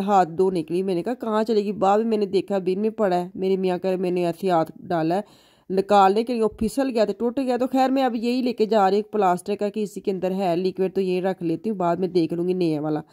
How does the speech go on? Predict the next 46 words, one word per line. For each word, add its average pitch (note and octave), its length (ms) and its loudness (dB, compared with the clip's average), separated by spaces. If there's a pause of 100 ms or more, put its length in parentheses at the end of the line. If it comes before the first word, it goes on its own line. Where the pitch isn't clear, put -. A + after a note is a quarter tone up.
(380)
तो B3+ 60 2
यहाँ C4 360 4
से D4+ 140 0
मैं C#4 200 2
लूँगी C4 400 0
अपने, B3 420 0
अ, B3 220 -2
हाथ G#3+ 440 4 (120)
की A3 100 -4
जो A3 120 0
ना A#3 120 0
cream G#3+ 420 -2
kitchen G#3+ 320 -4
में A3+ 100 2
रखती G#3 300 -2
हूँ, G3+ 100 0
वो G#3+ 100 4
ख़त्म A3 340 0
हुई A3 240 2
है। G3+ 200 2 (380)
ये A#3 220 4
वाले B3 200 4
विशाल G#3+ 440 2
के G#3+ 100 -4
WhatsApp G3+ 420 -2
पे G3+ 120 -2
आ F#3+ 160 4
गई F3+ 120 -2
थी G3 120 -6
चीज़ें। F#3 480 -4
जैन A3+ 260 2
जी B3+ 140 -4
पता G#3 320 2
लगा, G#3 240 2
ला G#3 100 4
मैं G#3 140 -2
किसी A3 240 -4
ने A3+ 60 0
उदास G#3 300 0
की A#3+ 80 -4
नहीं C4+ 200 2
गई, B3+ 120 0
मैं B3 140 0
कितने B3 280 -4
चलनी G#3+ 380 0
है। G#3 100 0